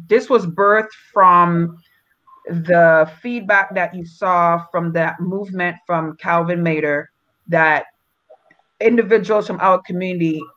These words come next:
are looking for ways to financially, uh, make that statement, um, that we know money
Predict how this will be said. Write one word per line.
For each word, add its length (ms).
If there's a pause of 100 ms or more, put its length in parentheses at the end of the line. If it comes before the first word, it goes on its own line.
are 100
looking 520
for 180
ways 600
to 100
financially, 1080 (760)
uh, 240
make 340
that 240
statement, 800 (580)
um, 500 (100)
that 300
we 220
know 540
money 680